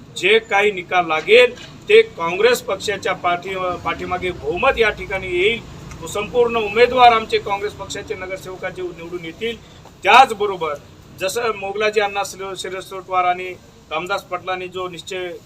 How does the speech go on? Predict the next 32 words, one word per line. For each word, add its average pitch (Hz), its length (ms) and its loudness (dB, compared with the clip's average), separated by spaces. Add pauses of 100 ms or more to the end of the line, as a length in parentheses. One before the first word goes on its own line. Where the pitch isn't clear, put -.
या 175 100 -6
ठिकाणी 170 340 -10
व्यक्त 180 220 -10 (100)
केला 156 200 0 (460)
की 220 180 2
नांदेड 190 540 4
जिल्ह्यामध्ये 196 680 -2
जेवढे 175 360 -2
काही 220 220 -2
नगराध्यक्ष 185 560 -8
पदाचे 175 400 -12
आमचे 170 240 -10
उमेदवार 165 380 -8
आहेत 208 200 2 (380)
त्यामध्ये 202 560 4 (380)
सगळ्यात 208 340 2 (140)
जास्त 247 300 8
मतांनी 196 440 -4 (340)
आमच्या 170 300 -4
मनोरमा 170 640 -6
निलवार 165 440 -2
या 165 140 -2
ठिकाणी 160 420 -6
निवडून 156 280 -8
येतील 165 240 -8
हा 160 160 -2
माझा 165 280 -2
दृढ 220 320 2
विश्वास 208 500 -2
आहे. 147 220 -4 (420)
आपल्या 214 340 0
माध्यमातून 196 680 -4